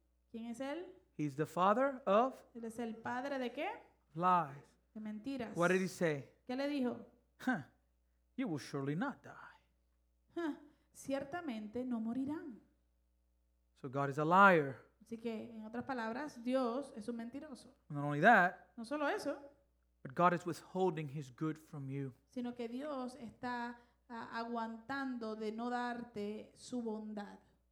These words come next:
Speaker 2: For God knows that when you eat of it, your eyes will be open and you will be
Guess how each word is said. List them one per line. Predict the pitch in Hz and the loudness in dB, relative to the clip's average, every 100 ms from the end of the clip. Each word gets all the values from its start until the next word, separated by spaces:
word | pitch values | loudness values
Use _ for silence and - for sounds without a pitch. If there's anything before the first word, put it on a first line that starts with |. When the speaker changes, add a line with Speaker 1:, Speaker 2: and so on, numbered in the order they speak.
| _ | _
Speaker 2:
For | 147 | -8
God | 123 165 175 170 | 2 2 2 2
knows | 180 196 180 151 | 4 4 2 0
that | 165 | -2
when | 156 147 | -2 -4
you | 160 | -4
eat | 180 208 196 | -2 0 2
of | 160 135 | 0 0
it, | 139 139 | -2 -4
your | 143 143 143 | -6 -4 0
eyes | 156 170 175 | 0 0 -4
will | 165 | -8
be | 180 - | -8 -6
open | 151 147 151 - | -6 -4 -8 -6
and | 143 143 | -6 -2
you | 156 | -2
will | 160 156 | 0 -2
be | 139 156 | 0 -2